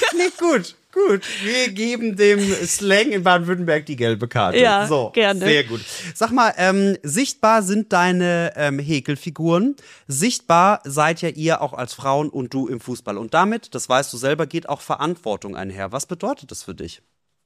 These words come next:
Speaker 1: Ähm, ich würd erst mal sagen, eine sehr, sehr positive Verantwortung, ähm, weil wir es geschafft haben, dass wir für, ähm,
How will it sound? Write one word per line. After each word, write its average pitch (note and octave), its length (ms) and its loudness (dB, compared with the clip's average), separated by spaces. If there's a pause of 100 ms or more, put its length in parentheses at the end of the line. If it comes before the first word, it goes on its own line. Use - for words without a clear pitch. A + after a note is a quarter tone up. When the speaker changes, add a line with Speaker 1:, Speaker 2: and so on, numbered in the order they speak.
(680)
Speaker 1:
Ähm, A3+ 520 2
ich A3+ 160 -6
würd A#3+ 160 -2
erst B3 220 0
mal A#3+ 100 -4
sagen, A3 240 -2
eine G#3+ 140 0
sehr, G#3+ 180 -2
sehr G3+ 180 -8 (360)
positive D#4+ 640 -4
Verantwortung, D4+ 800 -4 (120)
ähm, A3 760 0
weil G#3 400 -2 (800)
wir B3 80 2
es A#3 140 0
geschafft - 560 -2
haben, B3+ 400 2
dass A3 260 -4
wir A3+ 100 -2
für, G3+ 540 -4 (120)
ähm, G3+ 420 -2